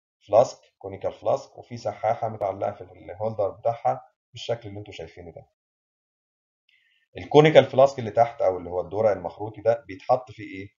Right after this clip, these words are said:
بنحط فيه السامبل بتاعتنا اللي هي مجهولة التركيز،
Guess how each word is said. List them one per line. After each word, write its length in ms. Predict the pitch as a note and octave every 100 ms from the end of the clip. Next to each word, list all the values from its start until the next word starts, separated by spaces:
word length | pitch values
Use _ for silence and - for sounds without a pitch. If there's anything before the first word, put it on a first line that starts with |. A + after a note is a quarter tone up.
| _ _ _ _
بنحط 400 | G#2+ - D3+ -
فيه 280 | A#2+ B2 -
السامبل 680 | - - C3+ B2 B2+ C#3+ - G2+
بتاعتنا 440 | G2 A2 A2+ B2+
اللي 120 | G#2
هي 120 | A2
مجهولة 420 | G2 F2 G#2+ B2 A#2+
التركيز، 680 | - G#2 - C3+ D3 -